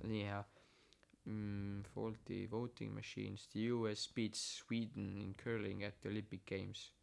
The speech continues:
Vaatame, mis on huvitav äkki. Äh, U S võitis kaks tuhat kaheksateist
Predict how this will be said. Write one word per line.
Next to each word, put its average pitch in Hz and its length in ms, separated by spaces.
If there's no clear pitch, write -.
Vaatame, 101 220
mis - 120
on 95 60
huvitav 95 300
äkki. 117 200
Äh, 98 460
U 123 180
S 110 200
võitis 113 300
kaks - 220
tuhat 107 100
kaheksateist 101 560